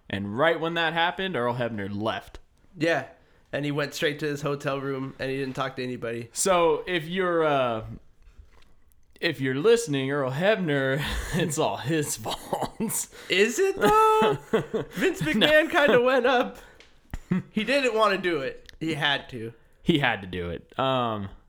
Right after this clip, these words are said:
Speaker 1: you know, and it's, it's too bad because they're, they're both good wrestlers, and I feel like if they would've,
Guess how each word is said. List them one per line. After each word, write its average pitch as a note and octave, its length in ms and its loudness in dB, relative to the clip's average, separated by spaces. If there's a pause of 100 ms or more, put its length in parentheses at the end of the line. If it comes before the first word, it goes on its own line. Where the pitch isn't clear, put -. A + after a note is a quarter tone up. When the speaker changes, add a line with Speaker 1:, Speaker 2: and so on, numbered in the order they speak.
(220)
Speaker 1:
you G#3+ 100 0
know, A3+ 140 4
and A3 160 2
it's, G#3+ 180 -2
it's F#3+ 260 -4
too A#3 180 -4
bad D3 280 0
because C3 360 -2
they're, C#3 260 0
they're C#3 200 0
both C3 320 -2
good C#3 160 -2
wrestlers, B2+ 480 -2
and C3 160 -2
I C#3 80 4
feel C4+ 300 -2
like A#3+ 240 0
if B2 140 -4
they C#3+ 180 2
would've, D3 500 0